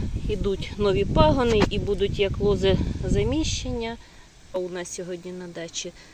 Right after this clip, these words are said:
дали воду, активно йде полив, навіть бачите, полоси веселки, трошки піднімається настрій. А для того, щоб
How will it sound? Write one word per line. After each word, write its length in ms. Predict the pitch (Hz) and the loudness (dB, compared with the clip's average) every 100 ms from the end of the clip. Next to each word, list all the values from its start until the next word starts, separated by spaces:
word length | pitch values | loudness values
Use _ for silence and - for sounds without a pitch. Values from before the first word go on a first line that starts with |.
| - - | -20 -6
дали 320 | 190 180 185 | -4 -2 -4
воду, 380 | 208 269 254 262 - - - - | -4 -4 -4 -8 -12 -16 -12 -8
активно 600 | 196 - - 175 180 180 | -8 -6 -6 -4 -4 -4
йде 280 | 180 175 180 - | -6 -6 -8 -8
полив, 320 | 185 226 262 - - - - | -6 -6 -6 -8 -12 -12 -10
навіть 420 | 190 180 180 170 | -8 -6 -8 -8
бачите, 540 | 190 202 - 170 - 170 165 - - - - - - - - - | -8 -8 -8 -8 -8 -8 -8 -12 -12 -12 -12 -14 -14 -14 -14 -8
полоси 560 | 190 180 175 - 175 170 165 - - - | -6 -6 -8 -10 -8 -10 -10 -14 -14 -12
веселки, 760 | 175 - - 277 262 240 - 208 - - - - - - - - - - - | -10 -8 -6 -6 -6 -8 -8 -8 -8 -12 -12 -12 -12 -12 -12 -12 -12 -12 -8
трошки 380 | 185 185 - 180 | -8 -8 -10 -8
піднімається 760 | 175 160 180 185 175 170 - 185 185 | -6 -6 -6 -6 -6 -8 -8 -8 -8
настрій. 600 | 262 277 - - 240 240 - - - - - - - - - | -6 -6 -8 -8 -6 -6 -8 -12 -12 -12 -12 -14 -14 -14 -10
А 200 | 220 208 | -6 -4
для 180 | 196 190 | -4 -6
того, 340 | 190 208 185 175 | -6 -8 -6 -4
щоб 260 | - 180 | -4 -4